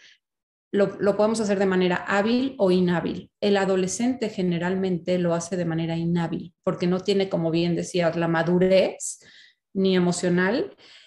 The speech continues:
y mentalmente su cerebro se está preparando para un montón de cosas. Entonces, es, es como si no tuviéramos acceso, si, si el C P U, como cuando se quedaba atorada la computadora,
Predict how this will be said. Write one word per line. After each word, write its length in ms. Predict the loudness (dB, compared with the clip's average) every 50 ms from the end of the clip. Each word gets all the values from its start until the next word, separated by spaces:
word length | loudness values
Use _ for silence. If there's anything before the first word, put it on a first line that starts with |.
| _ _ _
y 120 | 4 6
mentalmente 920 | 6 6 6 4 4 4 2 2 2 4 4 4 4 2 2 0 0 -2 -4
su 180 | -4 -6 -6 -6
cerebro 760 | -4 -2 0 0 2 2 2 0 0 0 0 0 -2 -2
se 140 | -2 -4 -4
está 360 | -4 -4 -2 -2 -4 -4 -2
preparando 680 | -2 -2 -4 -2 -2 -4 -2 -2 0 0 0 0 0 -2
para 160 | -2 -4 -2 0
un 60 | 0
montón 400 | 0 0 0 0 0 0 0 0
de 120 | -2 -2
cosas. 420 | -2 -2 -2 -2 -6 -8 -8 -4 -4
Entonces, 440 | -4 -2 -2 -2 -2 0 -2 -2 -2
es, 120 | -6 -6 -2
es 160 | -4 -4 0 0
como 180 | 0 0 0
si 120 | 0 0 0
no 140 | 0 0
tuviéramos 460 | -2 0 0 0 0 0 -4 -4 -4 -4
acceso, 640 | -4 -4 -4 -2 0 0 0 0 2 0 0 0
si, 160 | 0 -2 -4
si 200 | -4 -2 -2 -2
el 120 | -2 -2 -2
C 200 | -2 -2 -2 0
P 160 | 2 4 4
U, 220 | 6 6 4 2
como 240 | 2 0 0 0 0
cuando 260 | 0 0 0 2 0
se 140 | 0 -4 -4
quedaba 260 | 0 0 2 2 2
atorada 320 | 0 0 0 0 0 0 2
la 180 | 0 -2 -2
computadora, 680 | -4 -8 -8 -8 -4 -4 -2 0 0 0 -2 -2 -4 -8